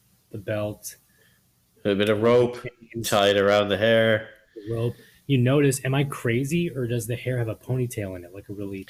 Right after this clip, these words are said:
Speaker 1: tight ponytail?
Speaker 2: It's, it's, it's hard to
Speaker 1: Hard.
Speaker 2: tell whether it's a tight ponytail or that's just the hair wrapped up to be able to be tied.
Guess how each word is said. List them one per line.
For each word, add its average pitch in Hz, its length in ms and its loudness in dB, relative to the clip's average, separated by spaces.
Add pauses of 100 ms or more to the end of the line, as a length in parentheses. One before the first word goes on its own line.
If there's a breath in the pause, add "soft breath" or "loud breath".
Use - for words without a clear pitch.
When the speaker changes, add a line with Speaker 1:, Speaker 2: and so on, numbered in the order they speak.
Speaker 1:
tight 101 260 -10 (100)
ponytail? 98 520 -10
Speaker 2:
It's, 127 240 0
it's, - 680 -4
it's 127 160 0
hard 139 220 2
to 147 60 0
Speaker 1:
Hard. 107 60 -6
Speaker 2:
tell 131 180 4
whether 127 260 2
it's 117 200 2
a 120 60 0
tight 113 300 0
ponytail 120 520 2
or 104 120 2
that's 104 300 0
just - 300 -2
the 92 120 2
hair 107 360 2
wrapped 95 480 -2
up 98 260 0
to 104 100 -2
be 98 200 -2
able 98 300 -2
to 113 100 -12
be 120 140 -4
tied. 123 460 0